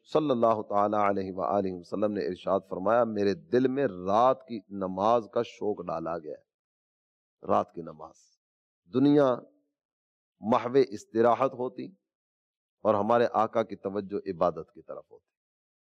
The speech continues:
ہماری امی جان سیدہ عائشہ صدیقہ طیبہ طاہرہ رضی اللہ تعالیٰ عنہا، آپ ارشاد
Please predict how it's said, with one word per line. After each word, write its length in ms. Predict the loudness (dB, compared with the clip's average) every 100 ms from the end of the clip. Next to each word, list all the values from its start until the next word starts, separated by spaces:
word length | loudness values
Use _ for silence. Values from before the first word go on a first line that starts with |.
| _ _ _ _ _ _ _ -4
ہماری 220 | 0 2
امی 160 | 2 2
جان 200 | 2 0
سیدہ 320 | -2 0 2
عائشہ 320 | 4 2 -2 -6
صدیقہ 300 | -6 -2 0
طیبہ 400 | 0 -2 -2 -2
طاہرہ 400 | 2 2 4 2
رضی 220 | 2 -4
اللہ 360 | -4 0 0 0 -6
تعالیٰ 180 | -6 -4
عنہا، 360 | -4 0 -2 -2 _ _ _ _ _ _ _ _ _ _
آپ 180 | 0 0
ارشاد 240 | 2 2